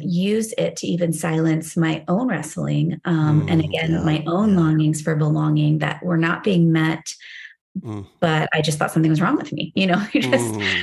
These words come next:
Speaker 1: that's just kinda how
Speaker 2: no.
Speaker 1: you go forward.
Speaker 2: Yeah.
Speaker 1: Um, and then again, just
Speaker 2: Ugh.
Speaker 1: came to this point,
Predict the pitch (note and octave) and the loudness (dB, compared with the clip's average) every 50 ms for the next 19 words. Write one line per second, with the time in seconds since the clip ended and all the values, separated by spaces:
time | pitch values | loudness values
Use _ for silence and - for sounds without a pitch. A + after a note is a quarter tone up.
0 | F#2 - - - - - G#3 A#3 A3+ A3 G#3 F#3+ G#3 G#3+ G#3+ A3 A3 G3 - G3 | -2 -2 -2 -2 -2 -4 -2 -2 0 2 2 2 2 2 2 2 2 2 2 2
1 | F#3 F3+ - F3 F#3 G3+ B3 B3+ A3+ F3 D#3+ D#3+ E3 E3 D#3 - C3 B2+ F#2+ F#2+ | 2 0 0 -2 -2 0 0 0 2 2 2 2 0 -2 -4 -8 -12 -10 -8 -8
2 | F#2 F#2 F2+ F#3 F3 E3+ E3 D#3+ D#3+ D#3+ - _ _ _ _ _ F#3+ F#3 F#3 F3+ | -6 -4 0 2 2 4 4 2 0 -2 -6 _ _ _ _ _ -4 -2 -2 0
3 | F3+ F3 F3 E3+ E3 D3+ F#3 F3+ F3 F3 F3 F3 - E3+ E3 - - - G#3+ G#3+ | 2 2 2 2 2 2 0 0 0 0 0 0 0 -2 -4 -6 -6 -6 -4 -4
4 | G#3+ - A#3 G3 F#3+ - - _ C#4+ D4 D4+ G#3+ F3+ E3+ D#3 - | -4 -6 -8 -10 -10 -12 -10 _ -4 -2 -2 0 -2 -4 -4 -8